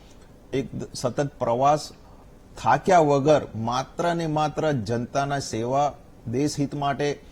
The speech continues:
કઈ રીતે ઇકોનોમીને આપણે અગિયારમાંથી પાંચમામાં લઈ, લાવી શક્યા છીએ અને ત્રીજા સ્થાને કઈ રીતે લઈ જવી. છેવાડાના માનવી સુધીની ચિંતા કરતા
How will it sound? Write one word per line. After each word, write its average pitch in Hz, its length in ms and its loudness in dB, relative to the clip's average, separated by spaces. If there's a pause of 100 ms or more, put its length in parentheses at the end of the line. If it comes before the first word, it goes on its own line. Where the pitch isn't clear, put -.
(260)
કઈ 151 220 2
રીતે 147 260 2
ઇકોનોમીને 143 580 -2
આપણે 139 200 0
અગિયારમાંથી 139 480 0
પાંચમામાં 135 680 -2
લઈ, 113 380 -2
લાવી 117 300 -2
શક્યા 135 340 -6
છીએ 139 200 -4
અને 135 400 -8
ત્રીજા 127 320 -2
સ્થાને 139 280 -4
કઈ 127 220 -2
રીતે 139 200 -2
લઈ 120 260 0
જવી. 120 320 -2 (440)
છેવાડાના 147 640 0
માનવી 143 380 -2
સુધીની 151 440 -2
ચિંતા 131 360 -2
કરતા 135 500 -2